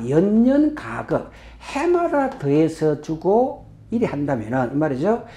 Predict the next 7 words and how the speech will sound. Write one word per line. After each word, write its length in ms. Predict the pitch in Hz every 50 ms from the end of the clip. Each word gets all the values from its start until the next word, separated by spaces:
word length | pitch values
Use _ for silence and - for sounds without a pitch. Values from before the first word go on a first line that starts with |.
| - - - - - - -
이와 240 | 285 294 285 262 233
같은 400 | 226 208 190 - - 202 202 180
일이 200 | 185 170 180 180
그치지 320 | 190 180 - 170 156 165
않고 320 | 165 160 160 165 160 160 160
해마다 640 | - - 349 349 349 359 349 349 302 277 - -
더해준다면은, 760 | - 139 147 151 151 151 156 147 156 139 117 104 98 104